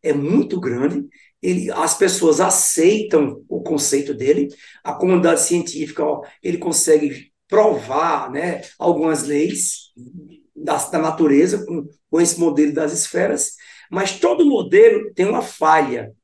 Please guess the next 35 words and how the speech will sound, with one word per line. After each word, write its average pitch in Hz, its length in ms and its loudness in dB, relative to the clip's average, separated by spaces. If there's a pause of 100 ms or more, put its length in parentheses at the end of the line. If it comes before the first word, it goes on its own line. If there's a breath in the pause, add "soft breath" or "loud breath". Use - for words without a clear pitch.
né, 135 100 -16
porque 175 520 -2 (100)
a 170 140 -6
ciência 156 540 -2
vai 139 160 0
evoluindo 175 580 4 (420 loud breath)
e, 170 360 -6
e 180 180 0
ele 214 380 0 (420)
deixou 208 360 4
de 214 80 2
falar 185 260 2
sobre 226 220 -4
uma 226 40 -2
certa 277 300 -2
coisa. 175 240 -4
Quando 226 140 -4
ele - 240 0
fala 226 340 0
sobre 214 460 -2 (360 loud breath)
que 214 140 -4
essa 233 260 4
esfera - 840 -2 (220)
seria 196 440 0
indivisível 180 960 0 (460)
e 175 140 2
essa 202 220 0
esfera 208 800 2 (200)
é 185 100 -10
sem - 320 -2
carga. 107 500 -12 (400)
E 170 160 -2
aí 175 280 0
se - 160 -4
incomodou 185 920 0